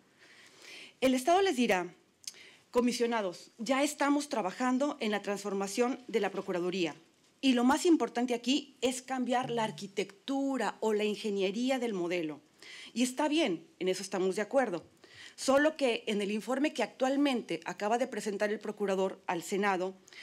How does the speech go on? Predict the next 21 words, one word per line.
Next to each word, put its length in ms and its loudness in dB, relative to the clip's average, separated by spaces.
deja 480 0
en 160 2
un 140 4
segundo 460 0
término 580 0
o 100 2
como 220 4
una 180 6
cuestión 420 2
accesoria 760 2
la 100 4
autonomía. 640 4
En 180 8
un 160 6
país 320 4
como 240 2
México, 500 -2
donde 320 0
hay 120 2
tanta 320 -2
corrupción 640 -4